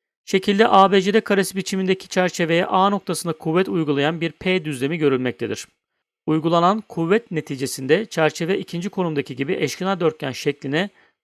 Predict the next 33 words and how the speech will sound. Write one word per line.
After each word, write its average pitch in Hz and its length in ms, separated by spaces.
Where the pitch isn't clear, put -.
dönüşmüştür. - 680
Buradaki 135 280
eşkenar 127 380
dörtgenmiş. - 560
A 180 240
B 208 120
sekiz 190 320
santimetre 165 680
ve 156 100
çerçevenin 156 640
ikinci 170 340
konumdaki 165 440
alanı 135 360
birinci 165 360
konumdaki 185 480
alanına 160 380
göre 143 360
yüzde 160 280
yirmi 139 280
beş 151 300
azalmıştır. 117 680
Buna 196 140
göre 202 200
ikinci 190 300
konumdaki 160 600
A 170 160
noktasının 143 520
D 143 220
C'ye 160 260
olan 127 340
en 175 180
kısa - 180
uzaklığı 135 640